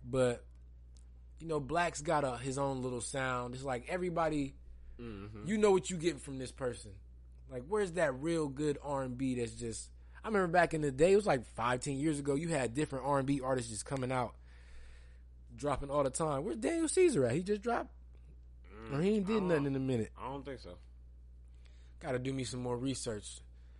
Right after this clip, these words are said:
Speaker 2: Yeah,
Speaker 1: Get some,
Speaker 2: man. The R-, the
Speaker 1: I've been listening
Speaker 2: R and B,
Speaker 1: to rap lately.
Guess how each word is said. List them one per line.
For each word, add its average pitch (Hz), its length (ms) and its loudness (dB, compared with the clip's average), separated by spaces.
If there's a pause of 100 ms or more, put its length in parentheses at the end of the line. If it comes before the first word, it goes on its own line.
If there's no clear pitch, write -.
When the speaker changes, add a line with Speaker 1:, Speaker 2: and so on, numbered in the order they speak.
(200)
Speaker 2:
Yeah, 131 200 -8
Speaker 1:
Get 113 120 -4
some, 104 160 -6
Speaker 2:
man. 120 80 -8 (360)
The 107 140 -8
R-, 131 260 -4 (120)
the 110 100 -6
Speaker 1:
I've 117 220 -4
been 170 60 2
listening 151 220 0
Speaker 2:
R 139 40 -4
and 135 60 -2
B, 131 40 -2
Speaker 1:
to 131 60 -2
rap 139 260 0
lately. 107 340 -2